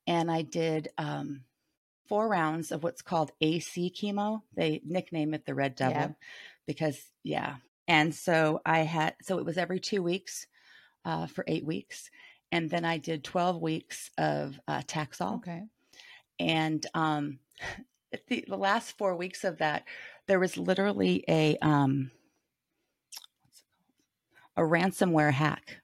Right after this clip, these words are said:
Speaker 1: throughout the healthcare system
Speaker 2: Oh,
Speaker 1: scripts
Speaker 2: God.
Speaker 1: that I'm involved in here.
Speaker 2: Oh,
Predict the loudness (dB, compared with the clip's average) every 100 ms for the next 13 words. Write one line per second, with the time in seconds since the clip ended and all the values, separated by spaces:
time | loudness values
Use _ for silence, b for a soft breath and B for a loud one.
0 | _ _ _ b b b -2 -2 4 4
1 | 4 2 _ 2 4 2 0 -2 0 0
2 | -6 -6 -4 -4 -4 -4 0 2 2 4
3 | 6 6 6 6 4 0 -2 -2 -4 -4
4 | -4 -4 -6 -4 -6